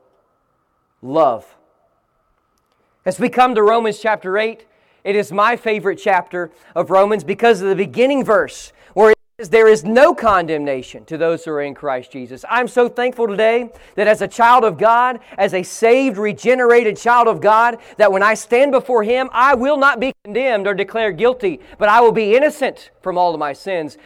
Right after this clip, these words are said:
because Jesus has stepped in and forgiven me of all of it. The Bible goes on and,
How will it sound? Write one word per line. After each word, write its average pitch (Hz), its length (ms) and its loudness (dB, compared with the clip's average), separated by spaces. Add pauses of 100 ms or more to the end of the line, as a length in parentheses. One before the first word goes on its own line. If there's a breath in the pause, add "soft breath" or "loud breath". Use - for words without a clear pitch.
because 190 300 -4
Jesus 247 460 -6
has 180 120 -10
stepped 233 380 0
in 226 220 -2
and 196 120 -4
forgiven 175 460 -4
me 165 140 -6
of 160 100 -6
all 143 300 -2
of 120 100 -12
it. 110 160 -20 (1900)
The 165 80 -10
Bible 180 500 2 (380 soft breath)
goes 185 240 0
on 196 300 4
and, 139 180 -6